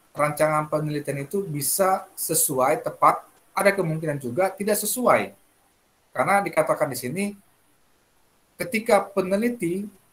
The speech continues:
baru memasuki objek penelitian, maka diperolehlah informasi, diperolehlah situasi yang nyata. Baru kita men-, me-, menyesuaikan atau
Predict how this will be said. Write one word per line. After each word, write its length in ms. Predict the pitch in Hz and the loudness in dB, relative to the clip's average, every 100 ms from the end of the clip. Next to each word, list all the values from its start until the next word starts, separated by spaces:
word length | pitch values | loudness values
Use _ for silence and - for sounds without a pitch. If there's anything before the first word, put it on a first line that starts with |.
| _ - | _ -4
baru 480 | 160 151 139 196 | 4 6 6 4
memasuki 680 | 208 180 165 - 208 208 190 - | 0 -2 -2 -4 -6 -6 -8 -4
objek 280 | 156 127 165 | -4 -4 -8
penelitian, 480 | 127 123 165 202 - | -6 -6 -6 -6 -6
maka 320 | 185 196 - 208 | -2 -2 0 0
diperolehlah 800 | 175 165 - 143 165 170 170 151 | -2 -4 0 2 2 -2 -4 -6
informasi, 720 | 139 135 127 120 120 - 92 _ _ | -10 -10 -6 -6 -6 -12 -20 _ _
diperolehlah 560 | 135 139 151 160 180 180 - _ _ - | -14 -8 -4 0 0 -2 -6 _ _ -10
situasi 760 | - 190 185 190 180 - 208 | -4 -4 -2 2 2 2 0
yang 120 | 175 160 | 0 0
nyata. 520 | 165 165 - 110 - _ _ _ _ - - _ _ _ | -2 -4 -2 -4 -6 _ _ _ _ -20 -20 _ _ _
Baru 440 | 110 120 160 196 - _ _ _ _ _ _ - | -2 0 0 -2 -6 _ _ _ _ _ _ -10
kita 200 | 123 151 | -2 -2
men-, 240 | 143 143 - _ - | -2 -8 -14 _ -10
me-, 560 | 139 139 135 135 131 135 | -6 -4 -4 -4 -8 -10
menyesuaikan 680 | 147 143 135 - 120 120 - | -10 -8 -8 -2 -2 -2 -6
atau 480 | - - 180 185 | -8 -4 -2 -2